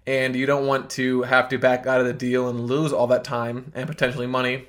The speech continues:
because you failed to perform that rent comp analysis early enough to catch some issue or whatever. Another way, and this is a way that you could actually use, the first two you don't want to use, but this third way is to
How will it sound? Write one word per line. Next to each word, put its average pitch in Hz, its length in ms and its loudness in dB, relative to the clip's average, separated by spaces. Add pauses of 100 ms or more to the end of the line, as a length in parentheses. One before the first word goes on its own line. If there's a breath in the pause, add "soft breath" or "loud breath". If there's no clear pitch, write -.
because 120 420 0
you 120 220 -2
failed 123 340 4
to 123 100 -4
perform 120 340 -6
that 117 180 -6
rent 131 180 -8
comp 123 300 -2
analysis 117 680 -4 (380 soft breath)
early 170 220 6
enough 117 220 0
to 123 100 -8
catch 127 340 2
some 131 140 -6
issue 123 420 -4
or 117 160 -2
whatever. 117 520 -4 (1000)
Another 214 220 8
way, 156 320 6 (400 loud breath)
and 131 100 -4
this 151 140 0
is 147 80 -2
a 127 140 0
way 131 140 8
that 131 140 4
you 123 100 -2
could 170 260 2
actually 123 340 2
use, 120 160 -4
the 120 80 -10
first 131 280 -2
two 135 100 -2
you 117 100 -2
don't 135 240 0
want 127 140 2
to 117 40 0
use, 120 360 -4 (720 soft breath)
but 131 180 2
this 151 160 0
third 175 260 4
way 139 200 4 (100)
is 135 240 4
to 131 200 -4